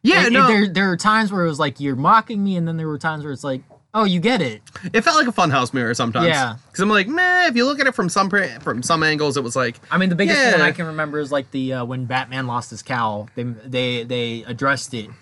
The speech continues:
Speaker 2: on the show. And I remember having that conversation in the comic shop of who should take over as Batman.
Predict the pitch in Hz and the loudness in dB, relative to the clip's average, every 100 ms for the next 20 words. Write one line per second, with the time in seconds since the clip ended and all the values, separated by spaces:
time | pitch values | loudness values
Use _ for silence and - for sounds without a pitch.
0 | _ _ 131 127 127 110 - 135 113 104 | _ _ -6 -4 -4 -6 -4 -4 -4 -6
1 | - _ _ _ _ - 143 175 185 185 | -12 _ _ _ _ -4 0 2 2 0
2 | 160 131 165 165 139 131 127 139 131 131 | 0 -2 -2 -2 -4 -6 -4 -4 -4 -4
3 | 135 135 127 131 127 175 160 - 127 120 | -4 -4 -8 -8 -2 0 -2 -4 -4 -4
4 | 123 123 117 _ _ _ 160 139 139 131 | -6 -10 -10 _ _ _ -6 -4 -4 -4
5 | 123 131 120 113 107 113 139 - 110 98 | -4 -2 -4 -6 -8 -6 -6 -6 -16 -20
6 | 107 | -20